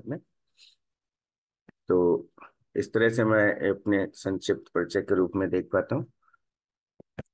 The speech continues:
अ, जैसा आपने बताया कि, अ, मेरा पहला वर्कशॉप दो हज़ार सत्रह में हुआ था, तब से मैं एक्सप्लोर करने की कोशिश में लगा हुआ हूँ और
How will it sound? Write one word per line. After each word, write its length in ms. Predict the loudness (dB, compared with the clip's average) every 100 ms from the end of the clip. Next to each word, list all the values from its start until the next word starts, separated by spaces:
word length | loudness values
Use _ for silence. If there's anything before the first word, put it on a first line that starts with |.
| _ _ _ -2
अ, 300 | 0 0 0
जैसा 300 | -2 2 2
आपने 220 | 4 4
बताया 340 | 2 4 4 4
कि, 240 | 4 0
अ, 340 | 2 2 4 0
मेरा 420 | -2 -4 0 0
पहला 420 | 0 0 2 4
वर्कशॉप 460 | 4 2 0 -4 -4
दो 240 | -2 -2
हज़ार 220 | 0 0 -2
सत्रह 480 | -6 -4 0 0
में 140 | 0 -4
हुआ 240 | -4 -6
था, 260 | -6 -12 _ -10
तब 140 | -10
से 240 | -4 -2 0
मैं 280 | -2 -4
एक्सप्लोर 1000 | -6 -10 -12 -18 _ _ 0 2 4 2
करने 280 | 0 -2 -4
की 80 | -6
कोशिश 520 | -6 -6 -4 -6 -2
में 140 | -2
लगा 240 | 0 2 2
हुआ 220 | 2 -2
हूँ 160 | -6 -8
और 260 | -10 -12